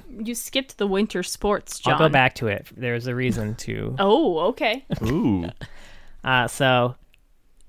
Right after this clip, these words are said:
Speaker 2: this one's Pumpkinhead Fiddlesticks. "Carriage drivers are cautioned to stick to well-traveled highways, especially during the witching season. Strange things can happen on these old moonlit roads where no birds sing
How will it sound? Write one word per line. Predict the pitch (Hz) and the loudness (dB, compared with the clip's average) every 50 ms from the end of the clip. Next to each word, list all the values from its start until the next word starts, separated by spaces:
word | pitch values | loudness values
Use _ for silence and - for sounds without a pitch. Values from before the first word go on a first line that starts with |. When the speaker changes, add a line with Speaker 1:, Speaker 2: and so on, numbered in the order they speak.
| - - | -8 -2
Speaker 2:
this | - 147 - - | 0 0 2 2
one's | 214 233 214 | 0 0 2
Pumpkinhead | - - 160 156 - 147 127 131 123 - | 4 4 4 4 4 2 2 2 2 0
Fiddlesticks. | - 139 123 123 - - 135 151 - - - - - - - - - - - _ - - - - - | 0 0 0 0 0 -2 -2 -2 -2 -6 -12 -18 -18 -20 -20 -20 -20 -20 -20 _ -20 -20 -20 -6 0
"Carriage | - 240 262 233 170 135 - | 4 6 6 6 6 4 4
drivers | - 156 127 120 113 113 120 123 117 - | 4 6 6 6 6 6 4 4 4 4
are | 120 120 | 2 2
cautioned | - - - 185 180 165 - 147 120 117 107 | 2 2 4 6 6 6 4 2 2 2 0
to | 120 | 0
stick | - - - - - - | -2 -2 0 -2 0 2
to | - 139 127 | 2 2 4
well-traveled | 123 135 143 160 180 - - - 160 151 151 170 165 - | 4 4 4 4 4 2 2 2 2 4 4 2 0 2
highways, | - 139 131 117 107 104 95 98 104 - | 2 2 4 4 2 0 0 -2 -2 -4
especially | - - - - - 226 - - 139 127 | -6 -8 -4 -2 0 0 0 2 2 0
during | 123 120 131 135 139 156 | 2 2 2 2 4 4
the | 180 196 | 2 2
witching | 202 214 - - 135 123 117 | 2 2 2 2 0 0 0
season. | - - 123 110 107 104 104 107 113 123 - - - - _ _ - - _ _ | -2 -2 -2 -2 -4 -4 -6 -6 -6 -8 -8 -12 -16 -20 _ _ -20 -20 _ _
Strange | - - - - 151 139 139 135 135 127 - | -10 -10 -4 0 2 4 4 4 4 2 2
things | - 156 170 190 160 - | 4 4 6 6 6 4
can | - 131 | 2 -2
happen | 104 123 120 110 - 117 | 0 0 0 0 0 0
on | 107 107 107 | 0 2 2
these | 107 104 104 101 - - | 2 2 2 0 0 0
old | - 123 113 110 110 107 107 - | 2 2 2 4 2 2 0 0
moonlit | 113 107 110 110 107 107 104 104 - | 0 0 0 2 2 2 0 -2 -2
roads | - 117 110 107 107 107 110 117 135 - - - - - | 0 0 2 2 2 2 2 0 -2 -4 -10 -14 -8 -2
where | 113 117 113 113 | 0 2 4 4
no | 113 117 117 117 117 113 | 4 4 4 4 4 4
birds | 104 127 127 117 113 110 - - | 4 2 2 4 2 2 0 -2
sing | - - - 131 117 117 120 123 135 147 147 | -2 -2 0 2 2 2 2 0 -2 -4 -6